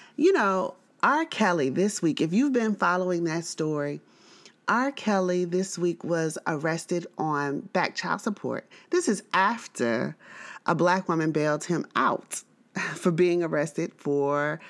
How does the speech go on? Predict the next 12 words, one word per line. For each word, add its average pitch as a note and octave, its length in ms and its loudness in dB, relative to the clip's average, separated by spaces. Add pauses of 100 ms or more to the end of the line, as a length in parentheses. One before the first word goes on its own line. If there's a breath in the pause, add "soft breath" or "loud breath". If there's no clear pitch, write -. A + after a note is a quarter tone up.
(320 loud breath)
uh, D3 260 0
having D3+ 440 -2
sex - 320 -8
with C#3+ 160 -6
a F3+ 40 0
minor. G3+ 480 -2 (1200)
It, A3 160 0
the G#3+ 60 2
whole C#4+ 380 2
thing E3+ 440 0
is D3+ 240 -4
just, - 540 -4